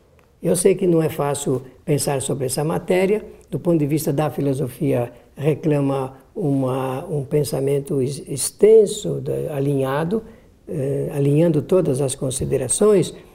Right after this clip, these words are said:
mas, por exemplo, uma mãe não pode passar o sofrimento que o es-, filho está passando. Ela faz o que acontece, prestem atenção, e, por favor, nesse ponto,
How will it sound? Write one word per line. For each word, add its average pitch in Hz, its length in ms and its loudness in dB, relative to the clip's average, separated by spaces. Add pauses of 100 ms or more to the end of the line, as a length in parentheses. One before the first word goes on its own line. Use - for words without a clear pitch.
(180)
mas, 156 440 2
por 202 360 4
exemplo, 170 420 2
uma 185 140 4
mãe 180 280 6
não 190 340 6
pode 185 360 0
passar 156 720 -2 (240)
o 160 100 -4
sofrimento 151 640 0
que - 140 -4
o 143 40 2
es-, 131 120 -4
filho - 480 -2
está 156 220 -4
passando. - 500 -8 (400)
Ela 151 260 2
faz 190 520 0
o 156 100 0
que 175 140 0
acontece, 185 1040 0 (500)
prestem 160 380 2
atenção, 156 680 2
e, 139 200 0
por 190 200 0
favor, 147 380 2
nesse 139 300 -2
ponto, 190 440 0